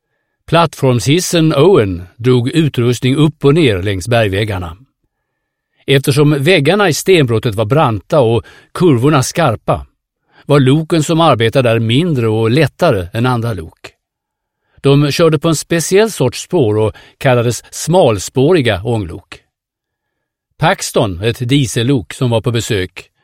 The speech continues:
var imponerad av de flitiga smalspåriga ångloken. "Om hjulen inte snurrar är man inte riktigt nyttig",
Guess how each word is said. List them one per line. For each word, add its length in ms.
var 240
imponerad 840
av 180
de 180
flitiga 540
smalspåriga 880
ångloken. 680
"Om 220
hjulen 460
inte 220
snurrar 480
är 120
man 120
inte 180
riktigt 280
nyttig", 500